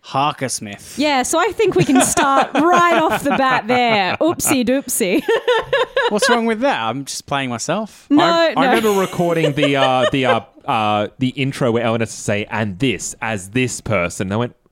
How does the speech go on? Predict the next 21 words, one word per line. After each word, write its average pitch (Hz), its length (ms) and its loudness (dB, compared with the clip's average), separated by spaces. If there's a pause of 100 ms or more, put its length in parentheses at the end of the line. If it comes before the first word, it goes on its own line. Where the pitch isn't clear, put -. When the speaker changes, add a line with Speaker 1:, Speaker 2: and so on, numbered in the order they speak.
(320)
Speaker 3:
"It's 160 160 -8
Smith - 460 -6
twice." - 520 -4
Speaker 2:
Yeah, 240 400 2
Speaker 3:
<laughs> - 20 -4
Speaker 2:
I, 294 120 2 (120)
I 349 200 2
go, 269 240 0
I 330 140 0
go 339 220 0
to 311 120 0
say, 220 560 -2 (520)
"And 196 220 -2
Phil 254 460 0
Harker 262 420 2
Smith 254 540 2
playing 190 580 0 (480)
Jono 262 720 0 (640)
Sm-, - 520 0 (200)
Smith." 233 800 0
<laughs> - 40 -4